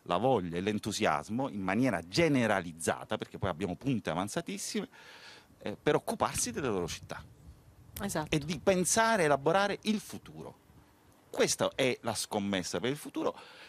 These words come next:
Speaker 1: e non bisogna dare, ecco il punto, torna il penalista, e non bisogna dar loro l'alibi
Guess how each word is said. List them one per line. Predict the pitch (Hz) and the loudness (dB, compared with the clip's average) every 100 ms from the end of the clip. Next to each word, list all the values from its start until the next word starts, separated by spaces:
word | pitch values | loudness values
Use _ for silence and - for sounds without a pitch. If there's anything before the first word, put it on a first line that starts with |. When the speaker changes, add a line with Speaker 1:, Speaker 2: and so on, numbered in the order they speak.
| - | -6
Speaker 1:
e | - 139 | 0 4
non | 143 143 | 4 4
bisogna | 135 151 147 | 2 4 4
dare, | 147 165 107 | 6 6 6
ecco | 151 147 - | 2 2 0
il | 98 | -2
punto, | - 131 101 - 73 _ | -2 0 0 -4 -8 _
torna | 101 107 85 | 2 2 0
il | 82 | -2
penalista, | - 147 135 90 - - 110 | -2 0 0 -2 -4 -4 -4
e | 101 | -4
non | 95 95 | -4 -4
bisogna | 95 120 127 101 80 - | -4 0 0 0 -4 -2
dar | 107 104 | 0 2
loro | 127 143 170 147 | 2 2 2 0
l'alibi | 110 117 151 156 156 151 | 2 2 2 -2 -6 -8